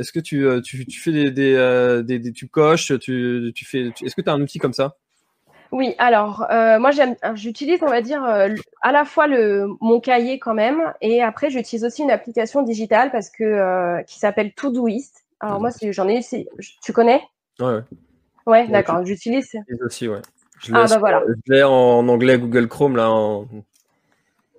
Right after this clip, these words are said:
Speaker 2: Bah, voilà, donc du coup, j'utilise celle-là parce que ce que j'aime bien avec ça, c'est que si, euh, quand je me déplace, au moins, j'ai toujours mon application, euh,
Speaker 1: Mhm.
Speaker 2: digitale dans laquelle je re-, je re-, je regroupe mes tâches. Mais, euh, sinon, je, je fais ça sur mon cahier. En fait, je prenais un petit peu la méthode du bullet journal.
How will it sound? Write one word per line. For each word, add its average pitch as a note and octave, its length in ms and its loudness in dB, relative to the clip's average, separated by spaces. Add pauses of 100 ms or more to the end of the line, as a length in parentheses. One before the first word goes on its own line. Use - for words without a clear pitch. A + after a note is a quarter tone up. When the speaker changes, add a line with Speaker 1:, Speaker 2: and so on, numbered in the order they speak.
(720)
Speaker 2:
Bah, A3 120 2
voilà, F3 260 4
donc G3 160 -4
du G#3 120 -8
coup, B3 120 -6
j'utilise A3+ 440 -4
celle-là A#3 240 2
parce A3 160 -4
que G3 300 -2
ce - 100 -20
que A#3+ 100 0
j'aime A3+ 180 2
bien B3+ 100 4
avec A#3 120 -2
ça, B3+ 120 -2
c'est A3 140 -8
que F#3 60 -18
si, A#3 240 -6
euh, G3+ 240 0
quand G#3+ 140 -4
je G#3 80 -2
me A3 100 4
déplace, A#3 420 0
au G#3 40 -4
moins, A3 120 -2
j'ai G3 100 -4
toujours A3+ 240 -2
mon A#3 100 2
application, G#3 640 -2
euh, F#3 180 -2 (280)
Speaker 1:
Mhm. A#2+ 160 -6
Speaker 2:
digitale G#3 720 2
dans F#3+ 100 -2
laquelle F#3+ 240 -2
je G#3 100 -8
re-, G3+ 120 -6 (100)
je - 160 -18
re-, F#3+ 160 -10
je F3+ 100 -18
regroupe G3 260 -10
mes G#3 140 -4
tâches. B3+ 320 0 (420)
Mais, A3+ 320 4
euh, G3+ 140 6
sinon, G#3+ 420 -2
je, F3 720 -4
je - 120 -16
fais G#3 100 -8
ça A3+ 140 0
sur A#3 120 -6
mon A3 140 -2
cahier. G#3+ 240 0
En A3 80 0
fait, C#4 140 0
je B3+ 80 -6
prenais G#3 260 -2
un G3 80 0
petit - 140 -12
peu E4+ 100 0
la D#4+ 100 2
méthode B3 300 0
du A3 100 -2
bullet G#3+ 300 -2
journal. A3 400 0